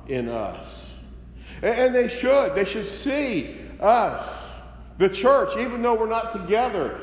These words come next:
The devil's trying to keep us apart, but when we're coming together with social media, texting, and all the other neat things the technology has brought us, do they see God? When they see us together, are, are we, are we working together? Have we put down our divisions?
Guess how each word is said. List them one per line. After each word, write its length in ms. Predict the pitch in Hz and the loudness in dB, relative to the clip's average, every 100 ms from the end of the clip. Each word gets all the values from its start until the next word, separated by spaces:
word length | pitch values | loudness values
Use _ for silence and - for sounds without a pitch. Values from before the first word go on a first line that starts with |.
| - | -6
The 80 | 156 | -2
devil's 400 | 156 240 240 208 | 2 2 2 -2
trying 200 | 226 233 | -2 -2
to 40 | 214 | -2
keep 240 | 226 233 | -4 -4
us 140 | 220 214 | -4 -4
apart, 360 | 220 233 247 | 2 4 4
but 120 | 196 | 2
when 100 | 190 | 2
we're 180 | 202 185 | 2 2
coming 240 | 220 240 208 | 0 -2 -2
together 360 | 180 226 226 | 0 0 0
with 180 | 185 - | -2 0
social 320 | 220 220 202 | 0 0 0
media, 880 | 196 226 220 185 156 139 - - - | -2 -2 0 4 4 2 -6 -10 -6
texting, 440 | - 240 - 208 180 | 0 0 0 0 2
and 100 | 190 | 4
all 220 | 226 226 | 4 4
the 100 | 220 | 2
other 140 | 214 | 0
neat 260 | 202 214 208 | 0 -4 0
things 300 | 214 214 190 | 0 0 -2
the 80 | 175 | -2
technology 720 | 202 170 190 202 214 190 185 | -2 -2 2 4 4 0 -2
has 200 | 175 151 | -2 -2
brought 340 | 135 185 208 | 2 2 4
us, 160 | 185 143 - - - - | 0 -2 -6 -12 -14 -8
do 140 | 180 208 | -2 2
they 160 | 202 | 2
see 920 | 175 190 - 240 214 131 104 82 - - - - - - - | 0 -6 -4 -4 -2 -2 -4 -10 -14 -16 -18 -18 -18 -16 -4
God? 380 | 123 113 85 78 - - - - - | 0 0 -2 -10 -14 -16 -18 -16 0
When 120 | 208 | 4
they 120 | 240 | 4
see 320 | 233 - 277 254 | 2 -2 0 0
us 120 | - | 0
together, 720 | 226 190 254 240 180 - - | -2 2 2 2 -2 -4 -4
are, 180 | 170 196 | 4 6
are 160 | 202 220 | 8 6
we, 160 | 208 | 4
are 140 | 185 190 | 4 4
we 100 | 190 | 4
working 440 | 190 254 254 233 | 4 2 2 -4
together? 680 | 220 190 240 190 120 - - | -2 0 2 2 -2 -4 0
Have 140 | 208 | 0
we 80 | 233 | 0
put 300 | - 269 269 | 0 0 2
down 240 | 240 247 240 | 0 2 2
our 140 | 233 | 0
divisions? 1080 | 202 147 214 254 190 160 117 - - - | 0 2 4 4 0 -2 -2 -8 -12 -14